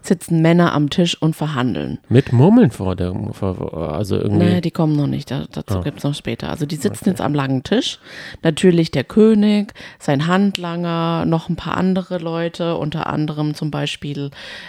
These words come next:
Speaker 1: äh, oh, Corlys Velaryon zum Beispiel.
Speaker 2: <laughs>
Speaker 1: Ich
Speaker 2: Corlys?
Speaker 1: Velaryon, Velaryon, oh Gott, es tut mir so leid. Ich lese diese Namen halt einfach vor, weil ich kann's mir einfach nicht merken.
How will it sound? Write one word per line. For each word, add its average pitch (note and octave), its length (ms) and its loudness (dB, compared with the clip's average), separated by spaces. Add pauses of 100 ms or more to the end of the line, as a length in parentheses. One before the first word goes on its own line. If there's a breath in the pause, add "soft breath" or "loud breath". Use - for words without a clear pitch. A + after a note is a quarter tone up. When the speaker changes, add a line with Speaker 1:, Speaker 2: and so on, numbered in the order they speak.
(140 loud breath)
Speaker 1:
äh, D3 880 0 (180)
oh, C#3 280 -6 (100)
Corlys E3+ 720 0 (200)
Velaryon D3+ 760 0
zum G#3 160 -4
Beispiel. G#3 540 -4 (200)
Speaker 2:
<laughs> D#5 180 -8
Speaker 1:
Ich - 80 -10
Speaker 2:
Corlys? G#2 540 4 (400)
Speaker 1:
Velaryon, E3 760 -2
Velaryon, E3 540 0
oh - 100 -6
Gott, - 220 -6
es G#3 80 -12
tut - 140 -14
mir G#3 100 -6
so G#3+ 140 -8
leid. F3 260 -10 (260 loud breath)
Ich - 140 -20
lese F#3+ 220 2
diese E3+ 180 0
Namen F3+ 300 4
halt F3 100 0
einfach D#3+ 300 -2
vor, D#3+ 320 0
weil C#3+ 260 -4
ich - 160 -10
kann's G3 300 -4
mir F#3+ 140 2
einfach D#3+ 220 0
nicht D#3+ 160 0
merken. D3 380 -4